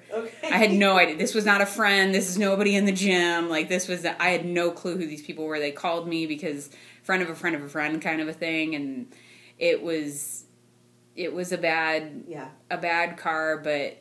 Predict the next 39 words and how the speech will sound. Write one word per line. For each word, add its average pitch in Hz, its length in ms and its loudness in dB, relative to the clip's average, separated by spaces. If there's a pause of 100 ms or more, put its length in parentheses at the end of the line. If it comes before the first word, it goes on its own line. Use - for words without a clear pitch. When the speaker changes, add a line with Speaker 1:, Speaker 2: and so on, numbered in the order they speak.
Speaker 2:
I 156 240 -4
just 156 460 -6 (440)
looked 165 280 -4
at 160 100 0
it 160 140 -2
as 175 160 -8
a 151 60 -10
bigger 156 280 -2
challenge, 156 720 -4
and 147 260 -4
that 151 200 0
was 185 100 -6
probably 170 460 -4
the 160 80 -8
most 156 260 -4
amazing 151 560 -4
before 156 300 -8
and 151 100 -6
after 147 460 -6
I'd 143 180 -6
ever 156 240 -4
done. 147 460 -4 (400)
But 160 280 2 (200)
sadly, 170 680 -2 (260)
I 170 100 0
was 165 180 0
so 165 340 0
scared 165 800 -2
to 160 120 -8
post 156 360 -6
the 156 80 -6
pictures 190 640 -6
'cause 160 160 -8
I 151 100 0
do 151 220 -4
get 151 180 -2
nervous 147 420 -2
about, 147 280 -6
like, - 420 -10